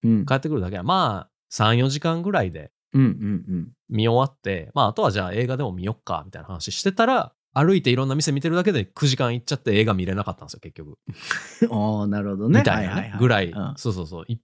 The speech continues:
Speaker 2: ぱい詰まってるから。
Speaker 1: うん。
Speaker 2: で、そのバーガーズ東京の前に、これほんま個人的なあれなんですけど、イヨシコーラって、クラフトコーラの自販機があって。
Speaker 1: はい、はい、はい。うん。あ、え、自販機あるんですか？
Speaker 2: 自販機あった、自販機あった。
Speaker 1: えー、それは見たことない。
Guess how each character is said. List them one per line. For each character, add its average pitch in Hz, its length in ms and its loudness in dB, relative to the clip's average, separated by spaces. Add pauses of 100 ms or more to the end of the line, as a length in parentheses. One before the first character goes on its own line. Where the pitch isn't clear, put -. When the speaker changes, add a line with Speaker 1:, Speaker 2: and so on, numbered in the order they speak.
Speaker 2:
ぱ 151 120 2
い - 20 0
詰 113 200 -4
ま 85 60 -4
っ - 80 -14
て 92 100 -12
る 90 100 -10
か 76 120 -18
ら。 76 220 -18 (340)
Speaker 1:
う - 20 4
ん。 104 220 2 (300)
Speaker 2:
で、 160 80 -2
そ 170 80 2
の 127 80 2
バ 226 160 4
ー 262 40 -6
ガ 269 80 -2
ー - 40 0
ズ 233 60 -6
東 233 200 0
京 101 140 -6
の 180 100 -8
前 139 300 -4
に、 85 340 -16 (240)
こ 127 240 2
れ 165 60 2
ほ 202 80 2
ん - 20 -2
ま 175 80 -2
個 190 160 0
人 196 140 -2
的 185 160 -6
な 170 80 -4
あ - 20 -6
れ 165 80 -6
な 139 60 -4
ん - 40 -2
で - 40 -8
す - 60 -14
け 85 80 -12
ど、 80 180 -12
イ 151 100 0
ヨ 220 100 2
シ - 180 -4
コ 196 200 0
ー 107 40 0
ラ 113 80 -6
っ - 60 -16 (140)
て、 80 240 -16
ク - 100 -4
ラ 165 60 4
フ - 100 -6
ト 180 100 2
コ 160 180 2
ー 101 40 4
ラ 85 100 -4
の 73 180 -16 (220)
自 90 140 -4
販 127 100 4
機 - 20 4
が 160 80 6
あ - 40 2
っ - 20 0
て。 170 80 2
Speaker 1:
は 165 140 6
い、 139 60 2
は 127 180 2
い、 92 40 -2
は 80 60 -10
い。 - 160 -18
う 165 60 -6
ん。 170 40 2
あ、 139 440 0 (100)
え、 196 180 0 (220)
自 143 160 4
販 381 280 2
機 127 100 2
あ 117 80 4
る 110 80 0
ん 90 40 0
で 82 60 -8
す - 60 -18
か？ - 120 -18
Speaker 2:
自 131 120 6
販 190 180 2
機 - 60 -2
あ 87 60 -2
っ - 40 -10
た、 - 80 -12
自 87 100 -6
販 117 140 -2
機 90 60 -10
あ 80 40 -10
っ - 20 -16
た。 107 80 -2
Speaker 1:
え 107 40 4
ー、 143 1000 6
そ - 180 -10
れ 165 60 2
は 156 40 2
見 160 140 4
た 151 100 4
こ 101 100 -2
と 90 140 -8
な 87 160 -8
い。 - 40 -18